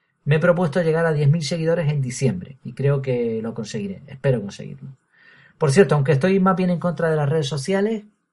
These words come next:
en algunas ya comenté ahí más allá, ¿no? En el Facebook, por ejemplo, que me, o sea, me, me seguían y a continuación me preguntaban cuál era mi orientación sexual.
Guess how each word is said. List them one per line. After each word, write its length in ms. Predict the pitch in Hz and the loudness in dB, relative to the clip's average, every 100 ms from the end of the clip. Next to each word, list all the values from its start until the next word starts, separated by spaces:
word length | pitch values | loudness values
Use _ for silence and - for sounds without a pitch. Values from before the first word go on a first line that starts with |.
| - | -12
en 420 | 131 110 127 123 | -10 -8 -8 -6
algunas 360 | 127 147 156 139 | -4 -2 0 0
ya 160 | 139 | 0
comenté 480 | 139 135 127 147 143 | 0 0 -2 -2 -2
ahí 120 | 139 | 0
más 160 | 135 131 | 0 0
allá, 300 | 131 147 147 | 0 0 0
¿no? 120 | 151 | -2
En 80 | 139 | -2
el 80 | 117 | -2
Facebook, 420 | 147 151 135 123 | -2 -2 -2 -4
por 140 | 123 | -8
ejemplo, 360 | 117 139 151 135 | -4 -2 -2 -4
que 80 | - | -4
me, 240 | - - | -6 -10
o 260 | 147 - - | -10 -12 -6
sea, 160 | 139 | -2
me, 180 | 131 135 | 0 0
me 140 | 135 | 0
seguían 600 | 135 135 143 180 190 214 - | 2 4 4 4 0 -2 -8
y 160 | 147 | -4
a 120 | 131 120 | -2 -2
continuación 500 | 131 135 131 139 160 | -4 0 -2 0 -2
me 80 | |
preguntaban 500 | 156 160 147 147 165 | 0 0 0 0 -2
cuál 140 | 160 156 | -2 -2
era 160 | 156 | -2
mi 100 | 151 | 0
orientación 500 | 131 123 123 117 139 | -2 -2 -8 -6 -2
sexual. 480 | 131 113 - 143 101 | -2 -4 -4 -4 -4